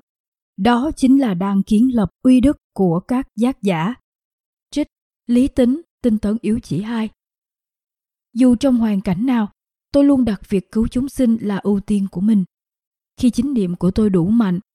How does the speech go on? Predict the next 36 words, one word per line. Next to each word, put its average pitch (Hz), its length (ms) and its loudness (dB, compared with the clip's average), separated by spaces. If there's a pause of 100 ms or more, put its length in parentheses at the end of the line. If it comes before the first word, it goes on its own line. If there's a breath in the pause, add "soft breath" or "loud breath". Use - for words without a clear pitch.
(340)
những 196 260 0
cảnh 190 240 -6
sát 254 280 -10
bắt 277 260 -6
tôi 240 260 2 (260)
không 214 280 0
hề 180 200 0
bức 190 260 -8
hại 160 200 -10
tôi. 214 320 -2 (680)
Thay 226 160 0
vào 190 180 -2
đó, 185 320 -4
cuộc - 320 -4
chạm 185 240 0
trán 226 400 -4
thường 202 240 2
đem 220 200 -2
lại 175 260 -4
các - 280 -12
kết 262 200 -6
quả 165 200 -4
tốt 247 300 -2 (180)
ngoài 180 260 -2
mong 180 300 -2
đợi. 160 260 0 (1600)
Một, 190 260 2 (440)
cảnh 190 200 -2
sát. 254 300 -4 (580)
"Chính 302 180 -2
là 262 220 0
sư 247 200 0
phụ 190 240 0
của 226 160 2
chị 196 320 0 (100)
đã 170 260 -4